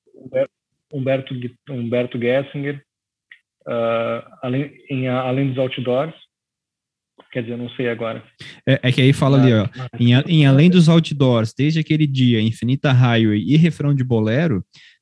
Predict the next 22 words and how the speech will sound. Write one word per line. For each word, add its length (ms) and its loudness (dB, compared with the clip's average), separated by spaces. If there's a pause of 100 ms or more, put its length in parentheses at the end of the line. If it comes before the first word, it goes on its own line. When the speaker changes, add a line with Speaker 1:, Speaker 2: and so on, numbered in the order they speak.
Speaker 2:
a 60 -6
composição 540 2
da 100 4
banda 320 2
é 60 4
Speaker 1:
Exatamente. 220 2
Speaker 2:
Humberto 380 2
no 80 0
baixo 320 -4
e 20 -2
voz, 420 -2
o 60 -4
Carlos 340 -4
Maltz 260 -2
na 80 -4
bateria 340 0
e 20 4
o 40 4
Augusto 320 2
Lix 240 -2
na 60 -6
guitarra. 500 -2